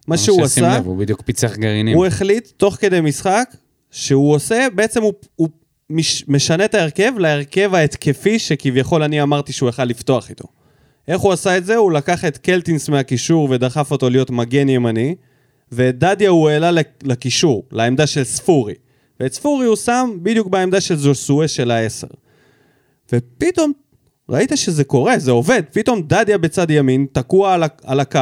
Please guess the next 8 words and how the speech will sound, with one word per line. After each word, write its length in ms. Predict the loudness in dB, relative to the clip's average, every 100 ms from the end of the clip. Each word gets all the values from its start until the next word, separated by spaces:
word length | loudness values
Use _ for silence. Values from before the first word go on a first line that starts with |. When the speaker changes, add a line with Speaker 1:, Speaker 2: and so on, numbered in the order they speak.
| 0
Speaker 2:
ולא 260 | 2 2 2
נכנס 380 | 0 -4 -6 -4
פנימה, 400 | -2 0 -2 -2
יוצר 300 | -2 -2 -6
לך 160 | -6 -4
כאילו 220 | 0 0
אפשרות 340 | 0 -2 -2 -2
מסירה. 460 | -2 -2 0 -2